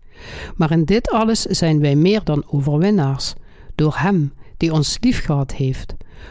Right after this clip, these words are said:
Want ik ben verzekerd dat noch dood, noch leven, noch engelen, noch overheden, noch machten, noch tegenwoordige,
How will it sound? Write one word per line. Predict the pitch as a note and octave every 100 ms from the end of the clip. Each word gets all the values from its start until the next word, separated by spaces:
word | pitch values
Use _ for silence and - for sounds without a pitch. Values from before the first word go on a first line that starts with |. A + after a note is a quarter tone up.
| -
Want | D#3 D#3
ik | F#3 -
ben | G#3+ G#3
verzekerd | - G3+ D#3 D#3 - C#4 - -
dat | - D#3 D3+ -
noch | D3+ G#3 -
dood, | G3 D#3 C3+ - -
noch | - D#3+ G#3 -
leven, | E3+ D#3 D3 D3
noch | D#3 -
engelen, | G3 D#3+ F3 G#3+ B3+ - - - -
noch | - C#3+ -
overheden, | F#3+ F3 G3 - F#3+ F#3 G#3 A#3 -
noch | D3+ D3+ -
machten, | D3+ D#3+ - - A3+ - - - - -
noch | E3 -
tegenwoordige, | - D#3+ D3+ C#3+ D3+ D#3 E3+ G3